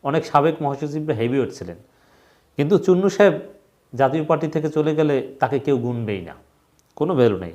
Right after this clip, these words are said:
আর জাতীয় পার্টিকেই তো এখন কেউ গুনবে না, সরকার ভ্যালু না দিলে। অতএব যতই তুচ্ছ তাচ্ছিল্য করুক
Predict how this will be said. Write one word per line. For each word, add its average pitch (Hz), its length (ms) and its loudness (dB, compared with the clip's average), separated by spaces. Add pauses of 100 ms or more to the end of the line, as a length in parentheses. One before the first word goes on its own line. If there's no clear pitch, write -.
(160)
আর 127 100 0
জাতীয় 156 300 4
পার্টিকেই 190 380 4
তো 208 100 6
এখন 160 220 2
কেউ 151 120 0
গুনবে 123 260 -4
না, 107 120 -2 (240)
সরকার 131 380 2
ভ্যালু 110 200 2
না 101 120 0
দিলে। 85 220 -10 (960)
অতএব 147 260 4
যতই 156 260 6
তুচ্ছ 175 280 2
তাচ্ছিল্য 156 420 4
করুক 113 400 0